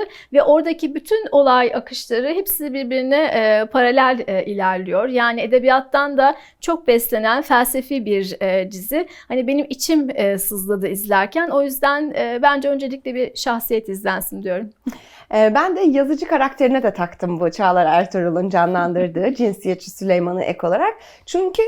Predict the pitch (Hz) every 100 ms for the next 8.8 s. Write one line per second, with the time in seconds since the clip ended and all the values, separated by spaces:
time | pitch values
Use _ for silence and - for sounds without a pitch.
0 | 440 285 294 311 339 415 - 427 _ 262
1 | 311 311 196 165 165 165 160 165 156 170
2 | 285 - - 311 311 330 320 330 294 294
3 | 302 311 269 277 277 277 254 247 233 226
4 | 233 240 - 214 202 208 185 147 156 -
5 | - 311 277 - 294 277 302 277 311 302
6 | 262 277 269 277 294 233 269 269 277 -
7 | 233 247 254 262 277 269 233 233 254 -
8 | 269 240 240 240 240 247 247